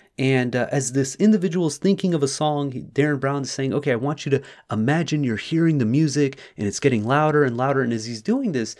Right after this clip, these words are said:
the guy doesn't realize, but Derren Brown has set up a band to, uh, uh, assemble behind him, and they start playing the exact song this individual was thinking.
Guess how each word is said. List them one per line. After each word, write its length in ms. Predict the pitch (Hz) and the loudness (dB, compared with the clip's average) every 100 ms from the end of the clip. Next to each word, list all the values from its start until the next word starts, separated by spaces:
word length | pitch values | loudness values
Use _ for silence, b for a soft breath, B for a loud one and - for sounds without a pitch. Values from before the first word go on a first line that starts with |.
| B B | B B
the 100 | 131 | 0
guy 220 | 135 208 214 | 2 2 2
doesn't 240 | 165 143 | 0 0
realize, 420 | 165 214 156 113 | 0 0 0 0
but 240 | 113 120 131 | -2 -2 0
Derren 260 | 170 185 | 0 0
Brown 300 | 139 156 156 | -2 -4 -6
has 180 | 113 107 | -6 -4
set 200 | - 147 | -2 0
up 180 | 143 - | -2 -6
a 140 | 107 | -6
band 640 | 95 90 127 175 104 87 b b b - | -4 0 0 2 -4 -6 b b b -6
to, 420 | 123 110 101 98 | -2 0 0 -2
uh, 20 | |
uh, 680 | 95 90 87 - 95 87 85 | -2 -4 -6 -8 -8 -8 -8
assemble 480 | 95 - 170 165 110 | -6 -2 -2 0 -2
behind 460 | 101 95 156 208 139 | -4 -4 -2 0 -2
him, 160 | 113 - | -4 -4
and 140 | 117 | -4
they 80 | 117 | -2
start 320 | - 190 - | 0 -2 -2
playing 320 | - 165 185 | -6 -2 -2
the 140 | 143 135 | -2 -4
exact 500 | 110 110 202 226 - | -4 0 0 0 -6
song 560 | - 196 226 123 107 B B B B | 2 4 4 2 -4 B B B B
this 300 | 113 185 214 | 2 4 4
individual 600 | - 190 156 156 147 139 | 4 2 2 0 0 -2
was 160 | 117 - | -2 -4
thinking. 420 | 98 101 - - | -6 -8 -10 -20